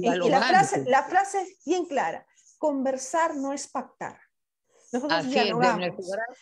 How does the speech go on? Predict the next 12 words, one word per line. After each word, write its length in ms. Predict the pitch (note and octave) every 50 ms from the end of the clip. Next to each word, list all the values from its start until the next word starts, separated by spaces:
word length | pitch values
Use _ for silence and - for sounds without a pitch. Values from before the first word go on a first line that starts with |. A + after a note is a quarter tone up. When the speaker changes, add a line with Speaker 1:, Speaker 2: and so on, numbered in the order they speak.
| - G#3+
Speaker 2:
Ramiro 300 | F#3 F#3+ G3+ G3+ G#3 G#3+
Speaker 1:
Y, 40 | -
Speaker 2:
Priale. 380 | - - D#4 D#4+ D#4 D4 D#3 - -
Speaker 1:
y 140 | D4+ E4+
nuestra 320 | D4+ D4 - - - D4+ C#4+
gran 140 | D4 D#4+ F#4+
Speaker 2:
Así 100 | A4 A4
es. 60 | B4+
Speaker 1:
preocupación 800 | G#4+ F#4+ F#4 F4+ - - C#4 C#4 C#4 - - D#4+ F4 F4 G4+ G#4+ A#4+ A#4+ - _ _ _ _ _ _ _ _ _ _ _
es 200 | C4 B3 - -
el 160 | E4+ D#4 C4
país. 600 | - B3 G#3 F#3+ - - - - - - - -